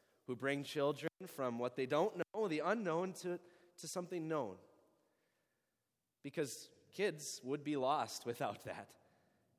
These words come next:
Kids would look at things in their, in their not knowing and say, "Oh, that glowing orange circle on the stove sure looks fun to touch."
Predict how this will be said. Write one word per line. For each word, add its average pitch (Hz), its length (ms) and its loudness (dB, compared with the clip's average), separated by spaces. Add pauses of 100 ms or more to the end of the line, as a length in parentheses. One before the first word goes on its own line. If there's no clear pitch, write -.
(540)
Kids 147 320 0
would 131 180 2
look 143 220 2
at 139 100 0
things 143 380 0
in 135 100 0
their, 127 200 2
in 131 140 -2
their 123 280 4 (160)
not 135 320 -2
knowing 127 340 4
and 117 140 0
say, 131 200 2
"Oh, 175 280 4 (540)
that 208 180 2
glowing 170 440 8
orange 170 360 4
circle 202 380 4
on 139 160 6
the 135 80 -2
stove 156 560 4
sure 294 280 2
looks 208 280 4
fun 247 280 4
to - 80 0
touch." - 640 -6